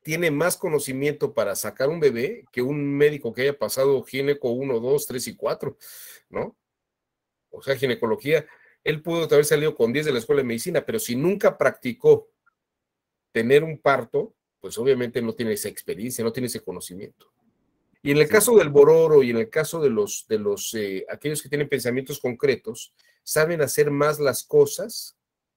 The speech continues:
Speaker 1: que entender la, las razones abstractivas de eso. En ese sentido sí es José Alberto, tienes razón en eso. Ricardo Cerrato, levantó usted la mano,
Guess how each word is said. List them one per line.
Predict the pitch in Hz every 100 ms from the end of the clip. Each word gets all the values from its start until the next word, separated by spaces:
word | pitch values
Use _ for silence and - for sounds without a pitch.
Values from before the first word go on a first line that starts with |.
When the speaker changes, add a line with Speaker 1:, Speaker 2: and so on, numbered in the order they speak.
| _ _ _
Speaker 1:
que | -
entender | 123 113 120 123 143 143
la, | 143 127 98
las | 104 117
razones | 110 - 135 135
abstractivas | 113 - 110 - 131 117 104 -
de | 92
eso. | - - _ _ _ _ _ _ _ _ _ _ _ _ _ _ _ _ _ _ _
En | - 151
ese | 185
sentido | 170 - 151
sí | 139 - 127
es | 113
José | - 107
Alberto, | 92 92 - _ _
tienes | 131 135
razón | 113 107 104
en | 71
eso. | 71 - _ _ _ _ _ - - - 143
Ricardo | 160 180 233 247 226 180 127 -
Cerrato, | 165 175 190 190 160 -
levantó | 139 143 147 -
usted | 214
la | 175
mano, | 139 113